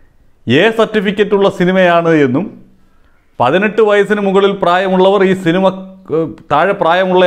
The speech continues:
ആളുകൾ ഈ സിനിമ കാണരുത് എന്നും വളരെ കൃത്യമായി തന്നെ ആ സിനിമയുടെ തുടക്കത്തിൽ എഴുതി കാണിക്കുന്നുണ്ട്, വെണ്ടയ്ക്ക അക്ഷരത്തിൽ.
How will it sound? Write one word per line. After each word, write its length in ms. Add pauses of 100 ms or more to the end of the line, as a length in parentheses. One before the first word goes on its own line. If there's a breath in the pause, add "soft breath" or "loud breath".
ആളുകൾ 240 (680 loud breath)
ഈ 120 (100)
സിനിമ 240 (140)
കാണരുത് 440 (120)
എന്നും 220 (640)
വളരെ 280
കൃത്യമായി 560
തന്നെ 240 (360)
ആ 20 (120)
സിനിമയുടെ 480
തുടക്കത്തിൽ 480
എഴുതി 240
കാണിക്കുന്നുണ്ട്, 560
വെണ്ടയ്ക്ക 460 (160)
അക്ഷരത്തിൽ. 440